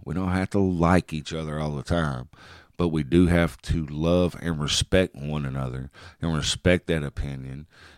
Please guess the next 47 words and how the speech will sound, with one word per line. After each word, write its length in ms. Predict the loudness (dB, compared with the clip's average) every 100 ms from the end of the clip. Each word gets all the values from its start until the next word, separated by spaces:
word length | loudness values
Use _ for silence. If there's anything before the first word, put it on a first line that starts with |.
| -10
And 180 | -2 0
we 80 | 2
have 200 | 0 -2
to 80 | -2
be 160 | -2
able 200 | 0 0
to 120 | -2 -6 _ _ _ _ _ _ _ _ _
be 280 | 2 2 -2 _
thick-skinned 640 | 0 0 0 -2 2 2 2
in 100 | 0
some 260 | 0 -2
cases 500 | 0 0 0 -2 -6
to 460 | -4 -2 0 0 -4
be 220 | 0 4
able 200 | 4 4
to 60 | 2
take 260 | 2 2 2
the, 340 | 2 4 0 -6 -20 -20 -20 -20 _ _ _ _ _ _ _ _ _ _ _
when 240 | 2 4
we're 80 | 4
not 400 | 4 6 6 6
walking 440 | 6 6 6 -2
in 140 | 0 0
God's 380 | 2 4 4 2
way, 560 | 2 4 2 0 -4
the 200 | -4 0
rebuke 600 | 2 0 0 2 2 2
or 200 | -2 -2
the 380 | -2 -4 -4 -6 -10
correction 840 | -4 0 2 2 0 0 -2 -8 -14
that 200 | -2 0
is 160 | 0 -2
needed 420 | 0 2 4 2
in 140 | 2 0
order 320 | 0 0 -2
to 160 | -4
get 180 | -2 0
back 220 | 0 -2
on 160 | 0 -2
the 60 | 4
path 300 | 6 6 0
that 120 | -4
God 180 | -2 -2
has 120 | -2
created 420 | -4 -2 -2 -6
for 260 | -4 -4 -4
us. 180 | -8